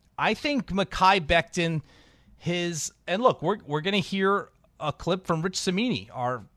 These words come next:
Jets reporter for E S P N, a-, and it's no secret that Becton is not happy with some of the comments and coverage from him in particular, all right? Not saying what's wrong,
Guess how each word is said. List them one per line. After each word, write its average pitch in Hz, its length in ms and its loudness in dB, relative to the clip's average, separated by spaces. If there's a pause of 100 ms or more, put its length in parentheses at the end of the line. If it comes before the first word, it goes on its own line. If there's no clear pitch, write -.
(120)
Jets 147 300 -6
reporter 185 400 2
for 131 160 -8
E 143 160 -4
S 156 140 -4
P 175 160 -4
N, 120 240 -4
a-, 110 180 -16
and 123 160 -4
it's - 240 -6
no 139 180 0
secret 160 520 -2 (400)
that 110 400 -4
Becton 180 640 -2
is 139 280 -6
not 156 280 2
happy 147 340 0
with 151 240 -4 (460)
some 135 260 -4
of 147 60 -2
the 139 60 0
comments 151 460 -2
and 165 140 -4
coverage 156 480 -2
from 151 280 0
him 180 300 0
in 190 140 0
particular, 196 520 0 (200)
all 139 100 0
right? 190 200 6 (720)
Not 151 300 6
saying 160 420 2
what's 135 320 -2
wrong, 156 420 4